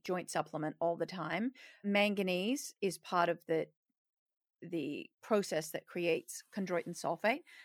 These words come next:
Cartilage formation, reproductive function, fetal development,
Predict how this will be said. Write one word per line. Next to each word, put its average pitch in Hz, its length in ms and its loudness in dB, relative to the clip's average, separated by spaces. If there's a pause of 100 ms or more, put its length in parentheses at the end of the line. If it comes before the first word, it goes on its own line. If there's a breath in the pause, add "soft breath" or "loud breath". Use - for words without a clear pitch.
(160 loud breath)
Cartilage 226 760 6
formation, 196 680 0
reproductive 196 600 2
function, 180 380 -4
fetal 220 380 -2
development, 180 600 0